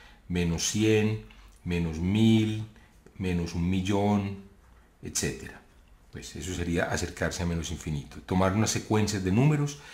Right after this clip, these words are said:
que van hacia la izquierda, hacia más infinito sería que van hacia la derecha.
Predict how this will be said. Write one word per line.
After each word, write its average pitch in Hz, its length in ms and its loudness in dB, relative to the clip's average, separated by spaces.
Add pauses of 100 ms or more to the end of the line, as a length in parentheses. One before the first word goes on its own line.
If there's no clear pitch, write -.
(260)
que - 80 0
van 85 160 4
hacia 90 180 0
la 87 60 2
izquierda, 113 680 4 (380)
hacia 92 240 -2
más 85 160 0
infinito 85 420 -2
sería 82 300 -2
que - 80 -10
van 78 160 -4
hacia 80 160 -8
la 82 80 -4
derecha. 104 380 0